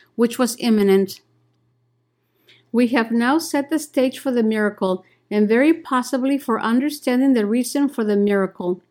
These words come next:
While Saint John was in Breslau, he celebrated Mass and spoke out strongly against the anti-Eucharist movement, which was spreading in Breslau. After he left the church, thieves influenced by the heretics broke into the church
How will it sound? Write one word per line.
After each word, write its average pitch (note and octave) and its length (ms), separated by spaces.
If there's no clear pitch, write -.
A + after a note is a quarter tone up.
While G#3+ 220
Saint D#4 400
John C4+ 280
was A#3 220
in A3 180
Breslau, G#3+ 680
he - 180
celebrated C#4+ 640
Mass C4 360
and G#3+ 140
spoke C#4 440
out B3+ 240
strongly C4 500
against A#3 520
the A#3+ 180
anti-Eucharist B3 1200
movement, G3+ 600
which G#3+ 220
was G#3+ 140
spreading B3+ 500
in G#3+ 220
Breslau. G#3 600
After B3 300
he D4 140
left C4 280
the D#4 100
church, A#3 500
thieves D4 500
influenced D4 600
by B3+ 120
the B3+ 120
heretics A#3+ 640
broke A#3+ 280
into D#4+ 260
the D#4+ 160
church B3 400